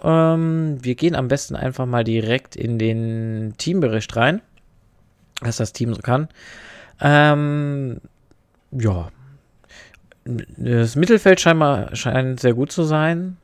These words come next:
wenn man so ein bisschen hier oft sieht, Kadertiefe, Kadertiefe, Mittelfeld, Mittelfeld. Ähm, Führungsqualitäten sind im Kader vorhanden. Und da die Saison schon angefangen hat,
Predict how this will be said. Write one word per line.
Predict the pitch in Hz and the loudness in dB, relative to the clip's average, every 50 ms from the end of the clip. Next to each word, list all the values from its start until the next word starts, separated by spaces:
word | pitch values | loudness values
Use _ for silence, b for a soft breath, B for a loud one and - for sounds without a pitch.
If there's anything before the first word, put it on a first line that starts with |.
| _ _ _ | _ _ _
wenn | - 120 | -6 -2
man | 123 127 127 123 | -2 -2 -4 -4
so | 117 120 | -4 -4
ein | 123 120 | -4 -4
bisschen | 120 - - 123 120 120 | -6 -6 -6 -6 -4 -4
hier | 117 - - | -4 -4 -6
oft | 113 - - | -6 -8 -6
sieht, | 139 127 - - | -6 -6 -6 -4
Kadertiefe, | - 139 139 135 131 131 - 135 127 123 127 | 0 0 2 2 0 -2 -2 -4 -4 -6 -4
Kadertiefe, | - 135 117 127 123 - - 120 113 120 117 117 113 113 110 113 | -2 -2 0 0 -2 -4 -6 -8 -4 -2 0 0 2 0 -2 -2
Mittelfeld, | 123 123 127 120 123 110 110 - | -4 -6 -6 -4 -4 -6 -6 -4
Mittelfeld. | 131 127 135 135 - 139 139 139 143 - B B B B B B B B B B B B B B _ _ _ _ _ _ _ _ _ _ _ _ _ _ _ _ _ - _ | -2 -2 -2 0 2 2 4 4 2 2 B B B B B B B B B B B B B B _ _ _ _ _ _ _ _ _ _ _ _ _ _ _ _ _ -8 _
Ähm, | 147 135 135 139 143 135 135 135 131 131 131 131 131 127 131 127 123 123 | 0 4 6 6 6 6 6 4 2 0 -2 -4 -4 -6 -6 -6 -8 -6
Führungsqualitäten | - - 202 208 202 180 - - - 180 160 165 165 - 165 156 151 151 | 2 2 4 4 4 0 -2 -2 0 2 2 2 0 0 0 -2 -2 -2
sind | 143 143 143 143 | -6 -6 -6 -6
im | 139 | -6
Kader | - - 139 147 139 135 | -2 0 2 2 2 0
vorhanden. | - 143 135 135 139 143 135 131 _ _ _ _ _ _ _ _ _ _ _ _ _ _ _ _ - - 120 | 0 -2 -2 -2 -2 -6 -10 -12 _ _ _ _ _ _ _ _ _ _ _ _ _ _ _ _ -16 -10 -6
Und | 117 117 | -2 -2
da | 123 107 | 0 0
die | 113 110 | 0 -4
Saison | 104 113 110 110 113 117 117 | -2 -2 -2 -2 -2 -4 -4
schon | - - 110 | -4 -4 -4
angefangen | 104 117 123 120 113 - 113 110 107 | -2 -2 -4 -4 -6 -6 -6 -4 -2
hat, | 113 120 - | -2 -4 -4